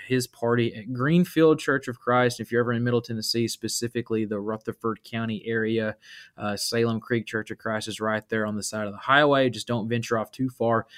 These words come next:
into that neighborhood behind because you'll get lost for days.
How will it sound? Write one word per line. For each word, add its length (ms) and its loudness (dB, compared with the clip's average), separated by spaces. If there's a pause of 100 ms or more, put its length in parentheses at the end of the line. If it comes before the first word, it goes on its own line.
(120)
into 200 4
that 140 0
neighborhood 420 0
behind 540 2
because 340 2
you'll 100 2
get 180 -2
lost 460 0
for 140 -8 (180)
days. 600 4